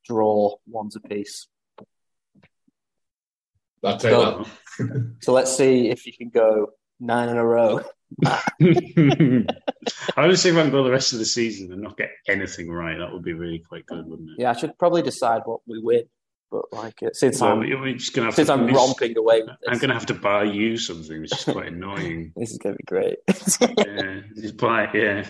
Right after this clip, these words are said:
Speaker 3: it's not really.
Speaker 1: Um,
Speaker 3: Um, right. Um, I'll be back on Saturday. God, uh, you're gonna be absolutely sick of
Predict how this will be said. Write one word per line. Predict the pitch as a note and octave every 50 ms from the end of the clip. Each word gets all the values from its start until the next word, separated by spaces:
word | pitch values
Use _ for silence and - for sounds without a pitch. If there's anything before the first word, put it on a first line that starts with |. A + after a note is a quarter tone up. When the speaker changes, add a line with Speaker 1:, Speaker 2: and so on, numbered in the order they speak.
| - C#3+
Speaker 3:
it's | - - - -
not | A#2+ A2+ G2 F2 E2+ - - - _ _ _ -
really. | G2+ F2+ F2+ F2+ E2 D#2+ D#2+ E2 - _ _ _ _ _ _ _ _ -
Speaker 1:
Um, | F3+ G#3+ A#3+ A#3 G#3+ G3+ - A2 -
Speaker 3:
Um, | F#2+ F#2 _ _ _ _ _ _ -
right. | - F2+ F2+ F2 F2 E2+ - - - _ - A2
Um, | G#2+ A2 A2+ A2+ A2 A2 G2+ F#2+ - _ _ _ _ _ -
I'll | A2+ A2
be | A#2+
back | A#2 A#2+ D3 C#3 A#2+
on | A2+
Saturday. | A2 - - - C3 B2 A2 G#2+ A2 G#2+
God, | - C3+ A#2+ A2 G2 G2+
uh, | - - - - -
you're | B2 A#2 C3
gonna | C#3 C3 G2+ G2
be | F#2+ - _ -
absolutely | A2+ A#2 - - - - G#2 G2+ G#2 - D3 -
sick | - - B2 A#2+ - -
of | F#2+ E2+